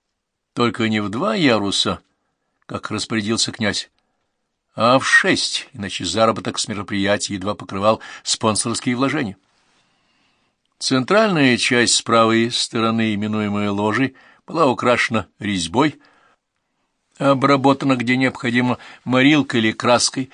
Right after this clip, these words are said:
имела навес, составленный из балок и плотного непромокаемого полотна. Места, где должен был разместиться князь со своими ближними боярами,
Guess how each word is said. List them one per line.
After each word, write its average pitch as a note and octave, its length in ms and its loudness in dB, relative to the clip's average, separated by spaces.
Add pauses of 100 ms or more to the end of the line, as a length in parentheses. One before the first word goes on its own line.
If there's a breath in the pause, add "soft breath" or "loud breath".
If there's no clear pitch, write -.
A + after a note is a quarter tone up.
(240 loud breath)
имела D3+ 380 2
навес, E3+ 540 4 (180)
составленный A2 720 -2
из F#2+ 120 -4
балок B2 380 2
и A2 60 -2
плотного A#2+ 460 -2 (260 loud breath)
непромокаемого A2+ 880 2
полотна. A#2 500 -10 (1200)
Места, A2+ 520 -2
где B2 480 2 (100)
должен A2+ 460 0
был A2+ 140 0
разместиться A2+ 680 -2
князь E3+ 380 -4
со - 60 -2
своими G#2+ 280 -2
ближними G2 400 -4
боярами, F#2+ 500 -2